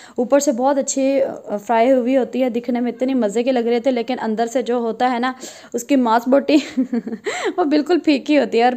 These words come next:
फीकी खाने का मज़ा नहीं आता। फ़िश वो मज़े की लगती है जिसके अंदर तक मसाला जो है ना मैरिनेट हुआ हुआ हो। तो इसको हमने मतलब अच्छी तरह से ये मसाला मैंने मिक्स करना है, मिक्स करके ना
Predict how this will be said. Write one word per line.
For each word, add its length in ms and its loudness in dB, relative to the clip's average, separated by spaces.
फीकी 240 -2
खाने 220 -2
का 140 -4
मज़ा 260 -2
नहीं 160 -4
आता। 240 -6
फ़िश 280 0
वो 160 4
मज़े 220 0
की 120 -4
लगती 220 -2
है 40 -4
जिसके 280 -4
अंदर 360 0
तक 200 -2
मसाला 400 0
जो 80 0
है 60 -2
ना 100 0
मैरिनेट 440 0
हुआ 220 -2
हुआ 160 -4
हो। 220 -4
तो 80 2
इसको 320 2
हमने 540 2
मतलब 280 -2
अच्छी 240 -4
तरह 200 0
से 120 -4
ये 80 -2
मसाला 320 -2
मैंने 200 -2
मिक्स 240 -4
करना 240 0
है, 60 2
मिक्स 240 -4
करके 340 -4
ना 140 0